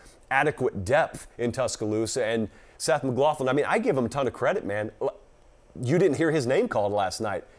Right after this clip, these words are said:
and that is one of the best signs. You didn't really hear Alabama's offensive line talked about a lot last night at all. That's a great sign.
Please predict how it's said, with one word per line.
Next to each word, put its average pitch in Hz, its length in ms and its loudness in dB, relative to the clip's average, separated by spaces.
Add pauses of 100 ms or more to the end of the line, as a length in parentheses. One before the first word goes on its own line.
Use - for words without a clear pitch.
(180)
and 131 240 2
that 156 160 2
is 143 200 2
one 139 140 2
of 123 120 2
the 127 80 0
best 143 260 2
signs. 143 460 -4 (180)
You 160 180 2
didn't 196 240 4
really 196 220 4
hear 190 180 2
Alabama's 185 460 2
offensive 170 420 0
line 170 220 0
talked 165 240 -2
about 156 160 0
a 160 60 -2
lot 160 180 0
last 160 220 -2
night 151 180 -2
at 139 80 0
all. 160 240 0 (160)
That's 143 260 2
a 147 60 2
great 131 340 -2
sign. 131 400 -2